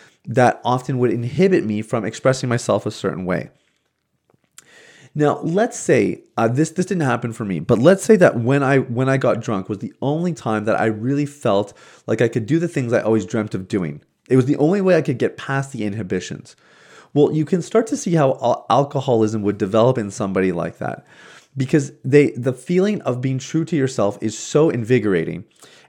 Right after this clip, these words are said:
And if you cannot get it when you are sober, but you can when you're drunk,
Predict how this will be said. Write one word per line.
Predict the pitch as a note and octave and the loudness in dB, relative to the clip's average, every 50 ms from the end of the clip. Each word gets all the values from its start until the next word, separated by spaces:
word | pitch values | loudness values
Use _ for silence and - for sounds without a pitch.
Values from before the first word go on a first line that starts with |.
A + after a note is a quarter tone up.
| _ - | _ -4
And | B2 | -4
if | A#2+ - | -2 -2
you | C#3 C#3+ | -6 -6
cannot | C#3 - - G3+ A#3 - C3+ | -4 -4 -4 -2 -2 -2 0
get | C3+ C#3+ C3+ C3 | 2 2 2 2
it | - | 2
when | A2+ A#2+ A#2 | 0 -2 -2
you | A#2 A2+ G#2+ | -2 0 0
are | G#2+ | 0
sober, | A2 - - - D3+ D#3+ C3+ A2 D#2 B1+ - - - _ | -2 -2 0 0 2 2 2 0 -2 -2 -6 -10 -8 _
but | - G#2 F#2 | -2 0 0
you | C3 C3+ C3+ | 0 -2 -2
can | C#3 - E3+ D#3+ D#3 | -2 -4 -4 -2 -2
when | C#3+ A#2+ A2 | -4 -4 -4
you're | G2+ G#2 | -4 -6
drunk, | G2 - C#3+ C#3+ C3 G2+ F2 G#2 | -4 -2 -2 -2 -2 -2 -6 -10